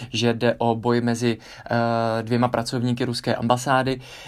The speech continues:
A já jsem nyní na tém-, eh, na toto téma znovu navázal při rozhovoru s ministrem Petříčkem, ptal jsem se ho na to opakovaně a on říká, že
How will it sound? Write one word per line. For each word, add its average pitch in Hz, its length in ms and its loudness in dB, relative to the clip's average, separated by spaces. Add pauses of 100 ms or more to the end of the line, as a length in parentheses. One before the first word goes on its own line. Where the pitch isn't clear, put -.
(100)
A 113 180 4
já 113 180 0
jsem 127 220 -2
nyní 131 300 0
na 127 120 0
tém-, 123 300 2
eh, 113 800 -2
na 120 240 0
toto 123 220 -4
téma 127 260 2
znovu 127 220 -2
navázal 127 540 4
při 127 180 -4
rozhovoru 127 400 0
s 123 80 -8
ministrem 127 360 -2
Petříčkem, 123 600 -2
ptal 123 200 0
jsem 135 160 -4
se 123 100 -6
ho 131 80 -2
na 127 80 0
to 123 120 -2
opakovaně 135 560 0 (320)
a - 100 0
on 131 160 0
říká, 123 380 4
že 123 280 0